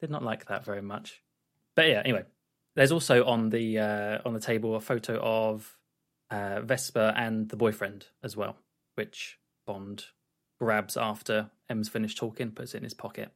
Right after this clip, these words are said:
And M's basically saying that she's worried about Bond. She's worried about Bond's intentions now,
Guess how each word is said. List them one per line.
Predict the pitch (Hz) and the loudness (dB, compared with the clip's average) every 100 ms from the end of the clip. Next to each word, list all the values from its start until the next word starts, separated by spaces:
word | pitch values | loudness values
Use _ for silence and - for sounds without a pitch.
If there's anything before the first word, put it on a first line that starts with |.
| _ _ _ _ _ - | _ _ _ _ _ -6
And | 110 110 110 110 107 - _ _ _ _ _ _ _ _ _ | -4 -2 -2 -4 -6 -12 _ _ _ _ _ _ _ _ _
M's | 147 160 165 135 | 2 2 2 2
basically | 139 127 - 117 | 2 2 -2 -6
saying | - 113 113 113 113 110 | 0 2 2 -2 -4 -2
that | 110 104 - - - _ _ _ _ _ _ | -2 -2 -6 -12 -12 _ _ _ _ _ _
she's | - 220 | -2 4
worried | 214 180 | 8 8
about | 147 131 | 6 4
Bond. | 123 107 107 | 2 2 0
She's | - 131 | -4 0
worried | 147 139 | 6 6
about | 127 120 120 | 6 2 2
Bond's | 120 113 113 110 | 2 2 0 -2
intentions | 110 - 120 - 117 110 | -4 -4 -4 -2 -4 0
now, | 117 117 117 | 0 2 0